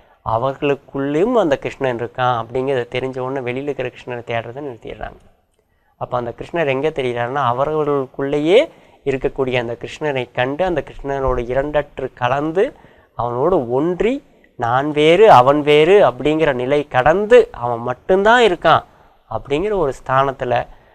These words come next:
அவனும் நானுங்கிற அந்த வார்த்தையில தான் அந்த பேதங்கள் இருக்குமே தவிர, அந்த உணர்வாகவே இருக்கக்கூடிய ஒரு நிலைக்கு அங்கே இருக்கக்கூடிய கோபியர்கள் அனைவரும் அந்த ஞான நிலைக்கு கொண்டு வரப்படுகிறார்கள்.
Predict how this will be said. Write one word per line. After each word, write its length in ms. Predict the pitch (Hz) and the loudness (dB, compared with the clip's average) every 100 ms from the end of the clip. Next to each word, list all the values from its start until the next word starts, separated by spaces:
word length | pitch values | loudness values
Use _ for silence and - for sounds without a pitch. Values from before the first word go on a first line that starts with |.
| _ - | _ -6
அவனும் 520 | 113 131 147 139 123 | -2 0 -2 -2 0
நானுங்கிற 500 | 131 139 147 147 143 | 2 2 0 -2 -2
அந்த 60 | 117 | 6
வார்த்தையில 520 | 131 180 190 180 170 | 8 8 6 2 4
தான் 260 | 170 180 | 6 6
அந்த 80 | 147 | 6
பேதங்கள் 440 | 135 139 151 143 127 | 6 6 6 2 0
இருக்குமே 420 | 127 147 139 131 | -2 -4 -4 -2
தவிர, 300 | 131 131 131 | -2 0 0
அந்த 180 | 123 120 | -2 -4
உணர்வாகவே 920 | 120 139 147 143 143 135 135 143 202 214 | -2 0 0 6 6 6 2 4 6 6
இருக்கக்கூடிய 540 | 160 147 147 147 131 | 4 -2 -6 -4 -2
ஒரு 140 | 131 123 | -4 -6
நிலைக்கு 480 | 120 123 - 240 - _ _ _ | -6 -8 -6 -10 -10 _ _ _
அங்கே 320 | 127 117 117 | -10 -6 -6
இருக்கக்கூடிய 440 | 127 160 156 139 120 | -6 -8 -6 -6 -4
கோபியர்கள் 480 | 127 135 139 131 120 | -4 -2 -4 -4 -8
அனைவரும் 580 | 113 123 143 147 214 | -10 -10 -8 -6 -4
அந்த 180 | 226 170 | 0 0
ஞான 320 | 131 131 135 | 2 4 4
நிலைக்கு 460 | 131 123 120 202 277 _ - | 2 -4 -4 -6 -6 _ -12
கொண்டு 280 | 120 113 | -10 -10
வரப்படுகிறார்கள். 640 | 113 - 113 104 - - | -12 -14 -18 -16 -20 -20